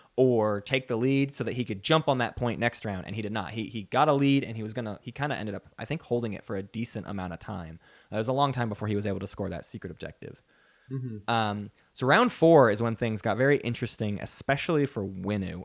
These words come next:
Speaker 1: Uh, Hunter, you were a part of their secret conversations. Will you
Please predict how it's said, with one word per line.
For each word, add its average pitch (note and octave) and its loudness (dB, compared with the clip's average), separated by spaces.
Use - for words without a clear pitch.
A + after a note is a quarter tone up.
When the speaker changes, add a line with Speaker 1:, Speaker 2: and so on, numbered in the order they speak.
Speaker 1:
Uh, G#2+ -4
Hunter, E3 -2
you G3 2
were A3+ 4
a C#3+ 4
part C#3+ 0
of A#2+ -8
their A#2 -2
secret - -6
conversations. F#2+ -8
Will G#2+ -10
you G3+ -2